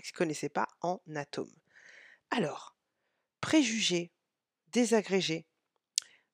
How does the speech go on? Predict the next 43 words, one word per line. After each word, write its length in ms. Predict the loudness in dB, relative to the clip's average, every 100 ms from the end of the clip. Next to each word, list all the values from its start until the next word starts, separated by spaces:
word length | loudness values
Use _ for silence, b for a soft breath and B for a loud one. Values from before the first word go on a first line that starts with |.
| _
On 60 | 0
va 160 | 2 2
désagréger 680 | 0 0 0 0 -2 -2 -4
cette 280 | -4 -4 -2
semaine 320 | -2 -2 -2
un 120 | -4 -8
premier 360 | -6 -4 -4
préjugé. 680 | -4 -4 -4 -4 -6 -6 -8 _ _ _ -8
C'est 160 | -4
le 80 | -2
fait 180 | 0 0
que, 160 | -2
en 80 | -6
fait, 320 | -4 -4 -6
euh, 320 | -10 -10 -12 -16 _
il 60 | -10
y 20 |
a 60 | -4
plein 140 | -4
de 40 |
choses 200 | -4 -6
qui 100 | -8
sont 160 | -10 -8
pas 120 | -8
possibles 380 | -8 -10 -10 -12
à 60 | -12
faire. 320 | -14 -16 -18 _ _ _ -8
Ça, 320 | -2 -2 -2
on 80 | -8
va 140 | -6 -6
le 80 |
désagréger 580 | -6 -6 -6 -6 -6 -6
ensemble. 420 | -6 -8 -8 -10 -16 b b b b b
Je 140 | 0 4
vais 120 | 4
te 160 | 2
dire 460 | -4 -2 -2 -2 -8 b b b
que 160 | -2 -2 _
tout 260 | -4 -2 -4 _ 2
est 80 | 2
possible. 480 | 2 -6 -6 -8 -14 B B
Et 100 | 2
si 520 | 2 0 -2 -2 -4